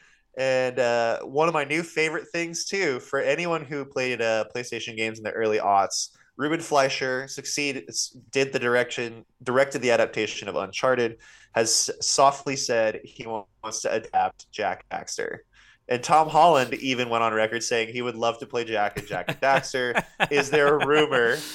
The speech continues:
Speaker 1: W-, is it possible that Ruben Fleischer brings Tom Holland back to play Jak and Daxter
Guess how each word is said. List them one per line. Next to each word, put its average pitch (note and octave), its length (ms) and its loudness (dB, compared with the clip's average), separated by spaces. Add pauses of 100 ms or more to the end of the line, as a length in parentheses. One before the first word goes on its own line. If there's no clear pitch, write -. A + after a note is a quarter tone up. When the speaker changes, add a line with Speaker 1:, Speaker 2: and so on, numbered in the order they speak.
(360)
Speaker 1:
W-, D#3+ 240 -4
is D#3 120 2
it G#3 160 4
possible C3+ 560 4
that A2+ 180 -2
Ruben C#3+ 300 -4
Fleischer A#2+ 420 0
brings G#2+ 300 -10
Tom A#2+ 180 -2
Holland A2+ 340 -4
back G2+ 340 -2
to A2+ 60 -12
play G#2 200 -4
Jak G#2 320 -2
and G2 120 -16
Daxter G#2+ 580 -2